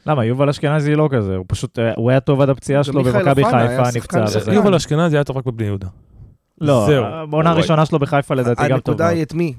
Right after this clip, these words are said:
Speaker 2: את מי לא הבאנו שאתם חושבים שהיה נכון להביא? ריקן?
Speaker 1: לא, לא, אין, אין לי, אין לי,
Speaker 2: איינבינדר?
Speaker 1: אין לי, אין לי שם, אין לי שם. אני רוצה
Speaker 3: שוב, גם
Speaker 1: שחקן,
Speaker 3: אני
Speaker 1: אני רוצה, אחד,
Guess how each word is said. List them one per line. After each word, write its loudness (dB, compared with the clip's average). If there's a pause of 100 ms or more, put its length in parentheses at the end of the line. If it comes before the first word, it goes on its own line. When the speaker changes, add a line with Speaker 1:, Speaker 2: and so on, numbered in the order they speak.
(180)
Speaker 2:
את -12
מי 0
לא 2
הבאנו 0
שאתם -10
חושבים -6
שהיה -4
נכון -6
להביא? -4
ריקן? -2 (100)
Speaker 1:
לא, 2
לא, 6
אין, 2
אין 4
לי, 4
אין 2
לי, 2
Speaker 2:
איינבינדר? 2
Speaker 1:
אין 2
לי, 2
אין 0
לי -2
שם, -2
אין -4
לי -2
שם. -4 (240)
אני -2
רוצה 0
Speaker 3:
שוב, -2
גם 0
Speaker 1:
שחקן, 2 (140)
Speaker 3:
אני -10 (100)
Speaker 1:
אני -2
רוצה, 0 (140)
אחד, 2